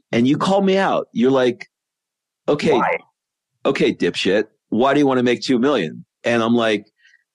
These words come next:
Speaker 1: "Because it sounds like a lot of money." And
Speaker 2: Yep.
Speaker 1: you're like, "Yeah, it's not a good answer."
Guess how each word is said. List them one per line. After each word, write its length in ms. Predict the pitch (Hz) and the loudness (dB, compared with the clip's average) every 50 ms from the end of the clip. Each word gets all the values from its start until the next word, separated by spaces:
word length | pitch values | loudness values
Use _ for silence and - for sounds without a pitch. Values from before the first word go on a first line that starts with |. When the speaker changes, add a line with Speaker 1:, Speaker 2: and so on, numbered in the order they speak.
| _ _ _ - | _ _ _ -4
Speaker 1:
"Because 280 | 151 160 170 175 151 | -2 0 0 0 0
it 80 | 165 147 | -2 -2
sounds 240 | - 214 220 226 214 | -2 -2 -2 0 0
like 100 | 214 202 | -2 0
a 60 | 190 | 0
lot 200 | 185 185 185 175 | 0 2 2 2
of 80 | 160 | 0
money." 340 | 147 147 139 110 90 - - _ _ _ _ _ _ - | 0 0 -2 -2 -4 -6 -8 _ _ _ _ _ _ -4
And 140 | 123 131 - | -2 0 0
Speaker 2:
Yep. 60 | 127 | 2
Speaker 1:
you're 100 | 131 123 | 2 2
like, 220 | 127 120 117 120 - | 2 2 0 0 0
"Yeah, 160 | 123 98 85 | 0 0 0
it's 160 | 85 - - | -2 -4 -4
not 200 | 113 120 113 110 | -2 -2 0 0
a 60 | 104 | -2
good 160 | 85 98 87 85 | 0 -2 -2 -2
answer." 440 | 80 76 71 71 - - - - | -2 -4 -6 -8 -8 -10 -12 -12